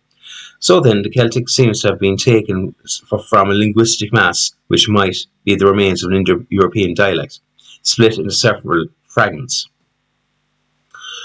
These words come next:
But in the vocabulary, as in the grammar, the philologists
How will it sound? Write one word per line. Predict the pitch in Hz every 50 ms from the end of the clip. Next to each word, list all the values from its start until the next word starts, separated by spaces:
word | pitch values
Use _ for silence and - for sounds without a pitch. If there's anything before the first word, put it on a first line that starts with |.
| - -
But | 113 123
in | 147 156
the | 160
vocabulary, | 151 160 160 - 180 165 147 113 101 80 80 - -
as | 87 87
in | 98 95
the | 98 98
grammar, | 110 123 113 92 85 76 78 - _ _ _ _ _ -
the | - -
philologists | - 120 120 120 117 107 - 87 85 85 - - - -